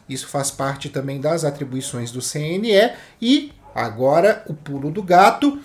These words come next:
deliberação sobre estatutos e regimentos das universidades federais. E olha só, quando a gente tem um governo que ataca as universidades e quer fazer intervenções significativas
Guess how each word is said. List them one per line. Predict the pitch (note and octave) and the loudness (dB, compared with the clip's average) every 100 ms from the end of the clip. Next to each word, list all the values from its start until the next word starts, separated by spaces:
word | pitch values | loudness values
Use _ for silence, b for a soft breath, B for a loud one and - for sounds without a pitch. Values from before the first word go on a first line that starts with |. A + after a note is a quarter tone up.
| B B | B B
deliberação | D#3+ A3 D4 C4 A3+ A3 F#3+ E3 - A3+ C#4+ | 0 4 4 4 4 4 4 0 -2 0 0
sobre | B3 G#3+ G#3 | 0 -2 -4
estatutos | - E3+ - A#3+ C4 G#3 | -2 -4 -4 -8 -6 -4
e | |
regimentos | F#3 G3 E3+ E3 A3 A3 F#3 | -2 -2 -2 -2 -4 -4 -2
das | F#3+ | 0
universidades | F#3+ G3 F3 - D3 E3+ G3+ G#3+ G3 - | 0 -2 -4 -6 -2 0 0 0 -4 -4
federais. | - G#3 B3+ G#3+ G#3 C4 C4 G3+ G3+ G3+ D3+ D3 B B B | 0 0 0 -4 -4 4 6 6 8 6 6 0 B B B
E | A#2 | -6
olha | D3 F#3+ C#4 | -2 -2 -2
só, | - - D#3 - B B - | -2 2 2 0 B B 2
quando | F#3+ C#4+ | 4 6
a | E4+ | 4
gente | B3 D4 C4 | 2 0 -2
tem | - G3+ | 0 2
um | F#3 F#3+ | 2 6
governo | F#3+ E3 D3+ C3 C#3+ D3 | 6 6 2 0 -2 -4
que | F3+ | -2
ataca | E3+ - F3 G#3 C#4+ C#4+ | -2 -2 0 2 2 2
as | G#3+ F3 | 0 0
universidades | F3 E3 D#3 - D3 D3 C#3 | -2 -2 -4 -4 -2 -2 -2
e | D3 | -6
quer | - F#3 F#3+ | -2 -2 0
fazer | F#3+ E3 | 0 0
intervenções | F3 F3+ E3 E3+ D#3+ E3+ E3 | -2 -2 0 0 -2 -2 -4
significativas | E3 E3 D#3+ - D#3 D3+ D3+ C#3 C3+ | -4 -4 -6 -6 -8 -8 -8 -6 -8